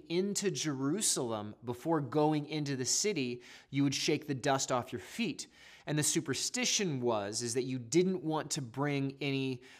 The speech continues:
um, bad will or, um, any heresy into Jerusalem. You wanted to leave it at, at the city gate. You wanted to, to shake the dust of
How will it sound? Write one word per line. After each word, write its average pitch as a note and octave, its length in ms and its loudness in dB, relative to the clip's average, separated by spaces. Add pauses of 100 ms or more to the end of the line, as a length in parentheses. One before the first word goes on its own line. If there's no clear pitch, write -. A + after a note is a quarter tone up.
(140)
um, A#2 540 -2
bad C#3 440 2
will B2 680 2 (300)
or, B2 680 4 (100)
um, A2 560 -2 (2000)
any E3+ 260 -2
heresy C3+ 960 6 (580)
into F#3+ 420 8
Jerusalem. C#3 1120 2 (140)
You C#3 160 2
wanted D3+ 180 6
to D3 60 4
leave D3+ 340 2
it E3 160 4
at, C#3+ 240 4 (220)
at C#3+ 180 0
the C#3 60 -4
city C3+ 320 2
gate. A#2+ 440 2
You C3+ 160 -2
wanted C#3 220 2
to, C3 140 2
to C3 120 -4
shake - 400 2
the C#3+ 60 -2
dust D3 640 4
of C3 320 4